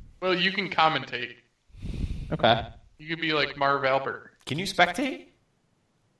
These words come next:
Speaker 1: No.
Speaker 3: Hmm.
Speaker 2: I'll just watch your Twitch stream.
Speaker 1: Yeah.
Speaker 2: And be
Speaker 3: Behind.
Speaker 2: delayed by, like, ten seconds.
Speaker 3: Yeah.
Speaker 1: We'll just all, we'll have to mute ourselves.
Speaker 3: Yeah.
Speaker 1: <laughs>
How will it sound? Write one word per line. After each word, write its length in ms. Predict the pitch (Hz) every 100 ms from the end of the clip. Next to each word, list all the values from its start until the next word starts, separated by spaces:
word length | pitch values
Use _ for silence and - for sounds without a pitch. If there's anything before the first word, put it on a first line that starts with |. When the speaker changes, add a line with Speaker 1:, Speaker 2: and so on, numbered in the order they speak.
| _ _ _ -
Speaker 1:
No. 320 | 123 160 165 _ _ _ _ -
Speaker 3:
Hmm. 340 | 156 78 76 - - - - - _ _ _ -
Speaker 2:
I'll 60 |
just 180 | 139 143
watch 180 | 151 147
your 100 | 143
Twitch 280 | 139 156 -
stream. 300 | - 95 - - - _
Speaker 1:
Yeah. 220 | 170 143 139 139 _ _ _ _ _ _ _ _ _
Speaker 2:
And 200 | 127 123
be 140 | 120 127
Speaker 3:
Behind. 100 | 120
Speaker 2:
delayed 420 | 113 113 123 123
by, 120 | 107
like, 240 | 110 110 107
ten 220 | 120 110
seconds. 560 | 110 107 110 110 - - _ _ _ _ - _ _ _ _ _ _ _ _ _
Speaker 3:
Yeah. 220 | - 50 - - - - -
Speaker 1:
We'll 180 | 160 170
just 220 | 170 165
all, 280 | 160 151 156
we'll 200 | 165 175
have 200 | 160 151
to 60 | 139
mute 260 | 135 143 127
ourselves. 560 | 123 - - - - _ _ _ _ _ _ _ -
Speaker 3:
Yeah. 160 | -
Speaker 1:
<laughs> 40 | 175